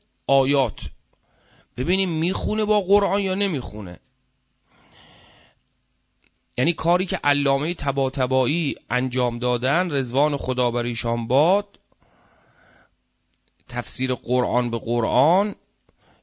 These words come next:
ایشون اصلاً کارشون بررسی روایات قرآنی بود.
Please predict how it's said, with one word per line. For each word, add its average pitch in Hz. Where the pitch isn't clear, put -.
ایشون 170
اصلاً 180
کارشون 185
بررسی 135
روایات 131
قرآنی 139
بود. 104